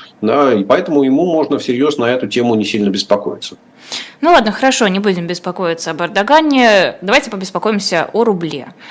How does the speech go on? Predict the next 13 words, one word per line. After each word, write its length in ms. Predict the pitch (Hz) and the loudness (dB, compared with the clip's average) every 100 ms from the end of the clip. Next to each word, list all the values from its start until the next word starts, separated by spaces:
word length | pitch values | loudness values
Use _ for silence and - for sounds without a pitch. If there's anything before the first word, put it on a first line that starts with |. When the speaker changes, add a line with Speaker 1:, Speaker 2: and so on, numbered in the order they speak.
| - | -8
Speaker 2:
Кажется, 420 | - 277 320 320 269 | 2 2 2 2 2
он 140 | 262 | 2
чувствует 400 | 269 269 247 226 | -2 -4 -4 -4
себя 220 | 214 214 | -2 0
несколько 440 | 208 196 202 190 220 | 0 -2 -4 -4 -2
лучше. 440 | 170 - - - - _ _ _ _ _ _ _ _ _ _ _ _ _ _ _ _ _ _ _ | -4 -6 -10 -12 -18 _ _ _ _ _ _ _ _ _ _ _ _ _ _ _ _ _ _ _
Speaker 1:
Покойничек 680 | 110 - - 180 180 165 151 | 0 2 4 4 4 2 0
перед 220 | 180 175 | 0 0
смертью 340 | - 190 - 160 | 2 0 0 -2
потел? 380 | 175 262 294 - - - - - - | -2 0 -2 -4 -12 -20 -10 -8 0
Ну, 320 | 156 151 143 | 4 6 6
очень 260 | 123 - 95 | 4 0 -4
хорошо. 500 | 104 92 95 78 | -2 -2 -2 -6